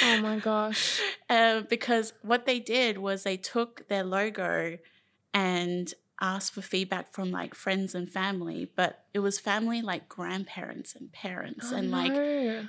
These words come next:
Speaker 2: it just wasn't the, like, target audience that we initially discussed. So they were just getting pulled away from all their, like,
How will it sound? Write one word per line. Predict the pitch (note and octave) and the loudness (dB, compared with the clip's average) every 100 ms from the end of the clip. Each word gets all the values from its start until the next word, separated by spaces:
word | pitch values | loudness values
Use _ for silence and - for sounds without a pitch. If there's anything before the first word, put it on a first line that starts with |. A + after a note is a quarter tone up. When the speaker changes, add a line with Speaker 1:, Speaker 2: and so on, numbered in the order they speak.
| - | 0
Speaker 2:
it | G#3 | 2
just | G#3 A3+ A#3 | 4 2 4
wasn't | A3 A3 G#3 G3 | 2 2 -4 -4
the, | G#3 F#3+ F#3 F#3 F3+ F3+ F#3+ _ | -2 -2 -2 -2 -4 -6 -10 _
like, | G3 F3 | -2 -2
target | - - F#3 G3+ | 0 0 2 2
audience | F#3 F#3+ F#3 F3+ | 2 2 0 -2
that | F#3 | -4
we | E3+ E3+ | -4 -4
initially | E3 E3+ - F3+ E3 E3 F#3 _ - | -2 -2 -4 -6 -6 -8 -12 _ -4
discussed. | G3 - - F#4+ - - - _ _ - - | 0 2 0 0 -2 -4 -12 _ _ -20 -10
So | - G#3 F#3 F3+ F3 - | -2 0 2 0 -2 -4
they | - | 0
were | G3 | 2
just | F#3+ F#3+ | 2 -2
getting | F3+ F3 | -2 -2
pulled | F3 G#3 | 0 2
away | G3 F3 E3 E3 | 2 0 -2 -2
from | - F3 E3 D#3+ D#3 - | -2 -2 0 -2 -4 0
all | E3+ | -2
their, | E3+ F3+ | -2 -8
like, | G3 | -10